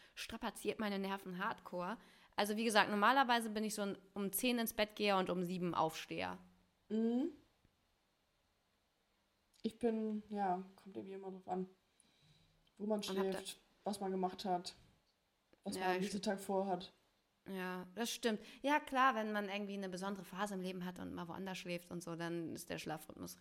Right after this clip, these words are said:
Speaker 1: sack. So,
Speaker 2: Dann ist
Speaker 1: dann,
Speaker 2: egal.
Speaker 1: dann ist eh egal. Aber so im Regelfall.
Speaker 2: Ja, ja.
Speaker 1: Ja, klar, und Wochenende ist auch immer Ausnahme, ne?
Speaker 2: Ja, ja,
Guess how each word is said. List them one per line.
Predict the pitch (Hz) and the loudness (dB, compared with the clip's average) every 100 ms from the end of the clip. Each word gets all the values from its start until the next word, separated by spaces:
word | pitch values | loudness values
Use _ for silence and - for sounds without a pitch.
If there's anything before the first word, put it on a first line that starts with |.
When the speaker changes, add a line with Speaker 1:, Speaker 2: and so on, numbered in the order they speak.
| - | -12
Speaker 1:
sack. | - - - - _ _ _ - | -6 -6 -6 -12 _ _ _ -14
So, | - | -6
Speaker 2:
Dann | 196 277 | -2 0
ist | 240 240 | 2 6
Speaker 1:
dann, | |
Speaker 2:
egal. | 202 202 202 - - _ _ - - - | 8 8 6 -2 -14 _ _ -20 -20 2
Speaker 1:
dann | 185 190 | 4 4
ist | 180 | 4
eh | 196 196 | 6 6
egal. | 190 180 185 - - | 6 4 4 -12 2
Aber | - 202 | 6 8
so | 208 | 8
im | 220 | 6
Regelfall. | 202 196 196 170 170 160 170 226 _ _ _ _ _ | 2 2 2 2 2 -2 -6 -12 _ _ _ _ _
Speaker 2:
Ja, | 185 196 185 | 2 4 4
ja. | 185 180 185 | 6 4 4
Speaker 1:
Ja, | 185 196 | 6 6
klar, | 196 190 | 8 8
und | 196 | 8
Wochenende | 196 214 196 185 | 4 0 0 0
ist | 175 | 0
auch | 170 165 | -2 -2
immer | 180 151 | -2 -2
Ausnahme, | 165 - 185 185 | -4 -6 -8 -6
ne? | 180 196 220 _ _ _ _ | -6 -6 -8 _ _ _ _
Speaker 2:
Ja, | 180 175 - - _ | 0 0 -2 -12 _
ja, | 208 196 | -4 -2